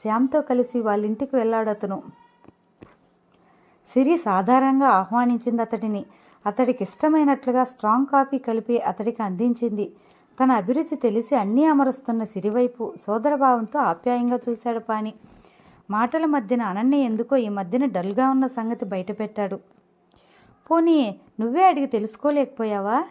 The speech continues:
ఎందుకలా ఉందో?" సూచించాడు శ్యామ్. "అదే అయింది, సమయం వచ్చినప్పుడు తానే చెప్తానని, మరీ విషయం గురించి ఆలోచించవద్దని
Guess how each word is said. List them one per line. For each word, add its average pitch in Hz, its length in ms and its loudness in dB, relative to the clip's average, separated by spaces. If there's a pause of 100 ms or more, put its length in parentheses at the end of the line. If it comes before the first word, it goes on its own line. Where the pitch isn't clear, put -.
(120)
ఎందుకలా 254 460 0
ఉందో?" 233 360 0
సూచించాడు 220 800 -6
శ్యామ్. 208 340 -6 (840)
"అదే 202 300 0
అయింది, 269 540 2 (140)
సమయం 254 340 0
వచ్చినప్పుడు 247 520 -4
తానే 233 500 -4
చెప్తానని, 220 540 -4 (220)
మరీ 226 260 0
విషయం 277 420 0
గురించి 254 320 0
ఆలోచించవద్దని 233 840 -2